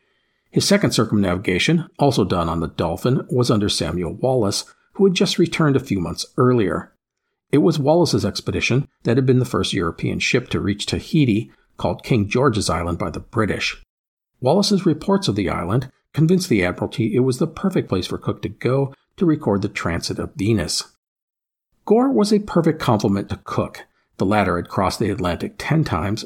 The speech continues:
so he knew his stuff. But Cook had never been to the Pacific. Gore would thus be an outstanding resource for the upcoming expedition. Gore, by the way, will be a major figure in two of Cook's three voyages.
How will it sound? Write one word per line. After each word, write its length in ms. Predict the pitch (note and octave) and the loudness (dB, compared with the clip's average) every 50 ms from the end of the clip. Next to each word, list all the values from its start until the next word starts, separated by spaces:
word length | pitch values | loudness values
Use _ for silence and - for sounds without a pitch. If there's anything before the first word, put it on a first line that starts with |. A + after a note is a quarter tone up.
| - | -8
so 180 | - - F#3 F#3+ | -2 0 2 4
he 100 | A3 G#3 | 4 4
knew 160 | E3+ F3 E3 | 4 4 4
his 180 | D3 A#2+ - - | 4 2 0 -2
stuff. 500 | - - - D#3+ C3+ - - - - - _ _ _ _ _ _ _ - | -6 -4 -2 -2 -2 -2 -4 -8 -12 -18 _ _ _ _ _ _ _ -4
But 140 | F#3 F#3 - | -4 -2 0
Cook 160 | - A#3 - | 0 0 2
had 100 | A#3 G3+ | 2 2
never 200 | G#3 G3+ G#3 F#3+ | 4 4 2 2
been 240 | G3 - F3 A3 G3+ | 2 4 2 4 4
to 80 | - | 2
the 80 | G#2 F2 | 0 0
Pacific. 600 | - - - - - E2+ - - - - - - _ _ _ _ - | -2 -4 -6 -4 -4 -6 -6 -8 -10 -12 -14 -20 _ _ _ _ -4
Gore 180 | - F#2+ G2+ G#2 | -2 0 0 0
would 140 | G2+ F#2+ F#2 | 0 0 -2
thus 160 | G#2 F#2+ - | -2 -4 -2
be 160 | - A2+ G2 | -2 -2 -2
an 120 | F#2+ A#2+ - | -2 -2 -2
outstanding 540 | - C3+ C#3 - - - A#2 G2 F#2+ F#2 F#2+ | -2 -2 -2 -2 -2 0 0 0 0 -2 -2
resource 380 | A2 C3 C3+ - A#2+ G2 G2 - | -2 -2 -2 -2 -2 -2 -2 -2
for 100 | - G#2+ | -4 -2
the 140 | G2 G2 F2+ | -2 -2 -4
upcoming 380 | - - - G2+ F2+ - G2 D#2+ | -4 -4 -2 -2 -2 -2 -2 -4
expedition. 720 | D2+ - - - - - - A#2+ A#2 - - G2 - - - - _ _ _ _ _ _ _ _ _ _ _ _ _ _ _ - | -6 -8 -10 -10 -10 -4 -2 -2 0 0 0 -2 -4 -8 -12 -20 _ _ _ _ _ _ _ _ _ _ _ _ _ _ _ 0
Gore, 200 | C#3 D3+ D3+ C3 | 2 4 4 4
by 160 | G2+ F#2+ F2+ | 4 2 2
the 120 | F#2 F#2 | 0 0
way, 260 | E2+ F#2 F#2 F2+ G#2 | 0 0 2 0 0
will 220 | - - A#2 A#2 A#2+ | 2 2 2 2 4
be 220 | B2+ B2+ B2+ A#2+ | 4 2 4 4
a 60 | A#2+ | 4
major 280 | C3 C3+ D3 C#3 B2+ G#2+ | 4 2 2 2 0 0
figure 320 | - - G#2 G#2+ G#2 G2+ | 0 0 -2 0 0 0
in 200 | - C#3 A2+ A#2 | 0 0 -2 -2
two 240 | - - - F3+ D3 | -2 0 2 2 2
of 120 | G2+ - - | 2 0 -2
Cook's 260 | - F2 - - - | -4 -4 -4 -6 -6
three 240 | - - D#2+ D#2 D#2 | -4 -4 -4 -4 -4
voyages. 640 | - - F#2+ A2 G#2 F2+ E2 - E2+ D#2 - - | -4 -2 0 2 2 0 0 0 -2 -4 -4 -6